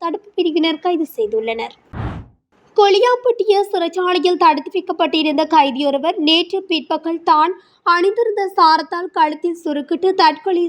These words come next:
செய்து கொண்டுள்ளார். சந்தேக நபர் கழுத்தில் சுருக்கிட்டு தற்கொலை செய்து கொண்டுள்ளதை அறிந்த சிறைச்சாலை அதிகாரிகள் உடனடியாக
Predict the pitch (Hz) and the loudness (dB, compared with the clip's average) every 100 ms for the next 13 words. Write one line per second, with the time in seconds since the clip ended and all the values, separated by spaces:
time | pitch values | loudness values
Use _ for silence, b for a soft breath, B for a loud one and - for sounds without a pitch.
0 | 330 370 311 226 214 220 226 - - b | -2 -2 -2 -8 -8 -4 -4 -4 -10 b
1 | b b - 311 311 311 311 311 311 285 | b b 2 2 2 -2 -4 0 0 0
2 | - 311 330 294 277 320 370 359 311 - | -2 -8 -6 -6 -6 -6 0 2 2 0
3 | 330 311 311 269 285 302 294 285 302 285 | -6 -2 -2 -2 -2 -2 0 2 4 4
4 | 285 262 349 339 330 339 320 320 277 277 | 2 -2 -6 -4 -2 4 4 4 0 0
5 | 311 294 294 349 - 277 302 302 285 320 | 0 0 2 -2 -2 0 0 0 2 2
6 | 311 220 | 2 -4